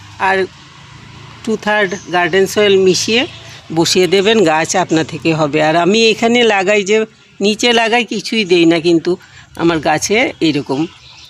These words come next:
ফুল হয়ে থাকে। তো আপনাদের কেমন লাগলো জানাবেন, কমেন্ট করবেন, একটু লাইক শেয়ার করবেন। উম, কমেন্ট করলে তো ভালো লাগে,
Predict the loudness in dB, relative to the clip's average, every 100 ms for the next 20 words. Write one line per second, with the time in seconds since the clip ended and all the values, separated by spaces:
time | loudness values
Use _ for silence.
0 | -14 -4 -4 -2 -6 -8 -12 -18 -20 -20
1 | -20 -20 _ _ _ -20 -20 _ _ _
2 | _ -10 -8 -4 -4 -4 -2 0 2 2
3 | 0 -2 -2 0 2 2 2 0 -2 -10
4 | _ -20 -10 -2 2 2 2 0 2 2
5 | 0 -2 _ _ _ _ _ -12 -12 -2
6 | 0 0 0 -2 -2 -4 -2 -2 0 -2
7 | 0 -2 -2 -8 -20 -20 -20 -20 -20 -20
8 | _ _ -20 -16 -10 -8 -8 -8 -8 -10
9 | -6 -2 -2 -4 -6 -6 -6 -8 -6 -6
10 | -6 -6 -8